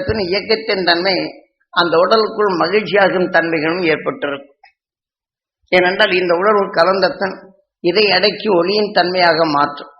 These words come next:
அந்த நெடியை அடக்கும். இந்த பூமியில் வளர்ந்த இவன் தன் தாய் கருவில் வளர்ந்த அந்த உணர்வின் தன்மைதான் நஞ்சின் தன்மையை அடக்கும் சக்தி. அது சிறுக சிறுக வளர்ச்சி அடைந்து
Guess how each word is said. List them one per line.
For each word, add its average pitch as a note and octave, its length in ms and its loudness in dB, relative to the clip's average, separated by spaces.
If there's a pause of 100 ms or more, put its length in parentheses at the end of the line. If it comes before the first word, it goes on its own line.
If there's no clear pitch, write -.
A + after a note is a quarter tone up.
(120)
அந்த D#3 220 0
நெடியை F3 420 0
அடக்கும். - 460 -6 (1600)
இந்த E3 300 -2
பூமியில் G#3+ 420 0
வளர்ந்த F#3 300 2 (1900)
இவன் G#3 260 0
தன் F#3 260 2
தாய் F3+ 300 4 (100)
கருவில் G3+ 380 0
வளர்ந்த F#3 360 0 (220)
அந்த F3 240 0
உணர்வின் F#3 440 -2
தன்மைதான் F3 480 0 (120)
நஞ்சின் G#3+ 520 -2
தன்மையை F#3+ 440 2
அடக்கும் G3 520 0
சக்தி. E3+ 320 -4 (100)
அது E3+ 220 -2
சிறுக F#3+ 380 -4
சிறுக F#3 320 -4
வளர்ச்சி D#3+ 420 -4
அடைந்து F3 400 -2